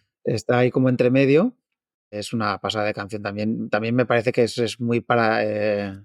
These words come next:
un ejemplo muy, muy paradigmático de lo que es el disco, otra vez, de esas atmósferas, esa extraña pesadez, ¿no? Eh,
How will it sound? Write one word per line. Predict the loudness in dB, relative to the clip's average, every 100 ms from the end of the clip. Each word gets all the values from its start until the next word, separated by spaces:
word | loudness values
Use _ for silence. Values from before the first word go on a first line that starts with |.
| _ _ _ _ _
un | -6 -4
ejemplo | -4 -4 -4
muy, | -4 -6
muy | -6 -6 -8 -10 -16 _
paradigmático | 0 2 0 -2 -4 -2 0
de | 0
lo | 0
que | -2
es |
el | -2 -4
disco, | -6 -2 -2 -2 -4
otra | -4 -2 0
vez, | -2 -4 _ _ _ _ _ -6
de | -4 -2
esas | -2 -2
atmósferas, | 0 0 -2 -2 -2 -2
esa | -4 -6 -6 _ _ _ _ _ _ _ _ _ -4
extraña | -4 0 2 4 4
pesadez, | 2 4 4 4 2 0 -4
¿no? | -2 2
Eh, | 2 2 0 -2 -6 -10